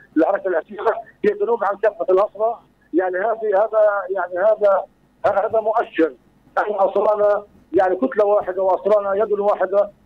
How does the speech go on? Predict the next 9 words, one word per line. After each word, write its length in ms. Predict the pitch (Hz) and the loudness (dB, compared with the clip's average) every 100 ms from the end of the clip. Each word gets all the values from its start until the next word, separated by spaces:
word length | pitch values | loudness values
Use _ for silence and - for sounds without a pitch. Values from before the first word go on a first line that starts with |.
| _ | _
وبقوتهم 760 | 185 214 208 202 208 233 214 202 | 2 2 0 -4 0 2 0 -2
ووحدتهم. 680 | 202 202 180 208 202 214 208 _ 190 | 0 0 0 0 2 0 -2 _ 0
وأنا 240 | 208 220 | 2 2
أؤكد 260 | 247 208 202 | 0 0 0
لك 200 | 208 208 | 0 0
أن 260 | 196 202 | 0 0
وحدتهم 580 | 202 202 180 214 196 202 | 0 2 0 0 0 0
هي 280 | 202 202 - - _ 175 | 2 2 2 -6 _ -8
السبب 420 | 170 226 214 226 | -2 0 2 0